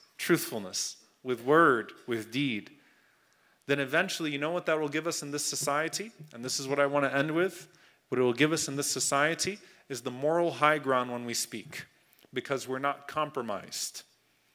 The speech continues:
We're consistent, having the best interests of people at heart.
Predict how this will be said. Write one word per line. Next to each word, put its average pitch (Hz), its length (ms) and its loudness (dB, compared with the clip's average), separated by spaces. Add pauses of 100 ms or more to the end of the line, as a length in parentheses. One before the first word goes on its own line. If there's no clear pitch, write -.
(340)
We're 127 100 -14
consistent, - 920 0 (760)
having 147 500 6 (140)
the 131 80 -4
best 160 380 2
interests 165 480 -2
of - 160 -10
people 143 420 -8
at 127 200 -4
heart. - 500 6